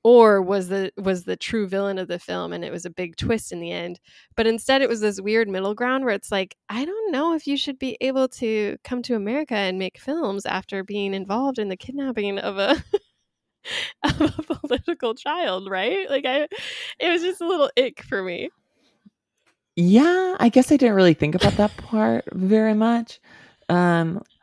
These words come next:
Speaker 2: you were clearly out here, uh, doing a
Speaker 1: <laughs> I,
Speaker 2: in-depth
Speaker 1: I
Speaker 2: literary
Speaker 1: didn't even, like,
Speaker 2: analysis
Speaker 1: think
Speaker 2: of
Speaker 1: about
Speaker 2: this
Speaker 1: it. I was
Speaker 2: film.
Speaker 1: just like, as it happened, I was like, "Wait,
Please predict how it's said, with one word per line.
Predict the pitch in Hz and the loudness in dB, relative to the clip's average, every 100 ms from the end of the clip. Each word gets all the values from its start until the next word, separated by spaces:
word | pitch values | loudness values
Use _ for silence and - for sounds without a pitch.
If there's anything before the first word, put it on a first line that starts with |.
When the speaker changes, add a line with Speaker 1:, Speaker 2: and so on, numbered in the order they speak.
| _ - - | _ -20 -2
Speaker 2:
you | 180 | 0
were | 254 | 2
clearly | 247 - 175 180 170 - | 0 4 6 8 4 4
out | - 131 | 4 4
here, | - 135 139 120 | 4 0 2 6
uh, | 98 107 | 6 6
doing | 107 117 113 110 | 4 4 4 4
a | 104 101 98 | 4 4 8
Speaker 1:
<laughs> | |
I, | 587 | 8
Speaker 2:
in-depth | - - - | 10 8 8
Speaker 1:
I | 277 320 | 8 10
Speaker 2:
literary | 415 - | 10 10
Speaker 1:
didn't | - | 10
even, | - | 8
like, | - 571 523 | 10 10 10
Speaker 2:
analysis | 139 415 | 10 10
Speaker 1:
think | |
Speaker 2:
of | 539 | 10
Speaker 1:
about | 480 320 | 12 12
Speaker 2:
this | 294 | 12
Speaker 1:
it. | |
I | 294 | 10
was | 320 | 8
Speaker 2:
film. | 330 403 | 6 6
Speaker 1:
just | |
like, | 339 330 - - - - | 8 6 4 -10 -16 2
as | - 320 | 6 8
it | 311 262 | 6 6
happened, | 339 415 240 | 6 6 2
I | |
was | 220 | 2
like, | 214 208 | 0 0
"Wait, | 233 427 226 196 - | 4 4 6 2 -2